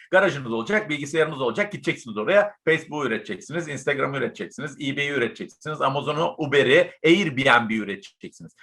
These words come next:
Yani bir bilgisayarınız ve internette oluşturmuş olduğunuz startup girişimciliği, girişimcilik ruhu. Bu dördüncü disiplin orada artık. Bu üç disiplin haricinde bir de bu oturuyor. Siz iş hayatında ne olursa olsun bu dört disiplinden birine oturacaksınız. Bir tanesi. Ama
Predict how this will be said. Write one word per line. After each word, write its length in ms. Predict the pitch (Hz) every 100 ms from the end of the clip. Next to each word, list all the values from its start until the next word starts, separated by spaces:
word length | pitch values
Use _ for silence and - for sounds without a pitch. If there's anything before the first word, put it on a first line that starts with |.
| -
Yani 200 | - 190
bir 100 | 220
bilgisayarınız 480 | 202 165 185 202 185
ve 60 |
internette 460 | 175 165 160 170 180
oluşturmuş 380 | 170 - 165 -
olduğunuz 260 | 139 196
startup 480 | - 170 170 160 -
girişimciliği, 640 | 113 98 117 98 98 95 _ -
girişimcilik 680 | 147 147 175 147 165 208 113
ruhu. 380 | 95 78 - _ _ -
Bu 160 | 180 143
dördüncü 460 | 143 127 139 147
disiplin 300 | 110 - 107
orada 280 | 104 87 90
artık. 280 | 87 - -
Bu 160 | 139
üç 200 | 151 -
disiplin 320 | 135 - 131 170
haricinde 640 | 113 107 - 147 190 - _
bir 100 | 127
de 100 | 131
bu 80 | 127
oturuyor. 320 | 110 87 82 - - _
Siz 320 | - 233 -
iş 200 | 208 -
hayatında 440 | 202 147 135 139
ne 120 | 170 262
olursa 360 | 226 151 -
olsun 300 | 127 208 - _
bu 140 | 214 147
dört 280 | 269 262 175
disiplinden 500 | 165 - 147 175 156
birine 200 | 120 104
oturacaksınız. 680 | 110 - - _ _ _ _ _ _ _ _ _ _ _ _ _
Bir 120 | 302 320
tanesi. 520 | 240 120 92 - - _ _
Ama 420 | - 269 185 -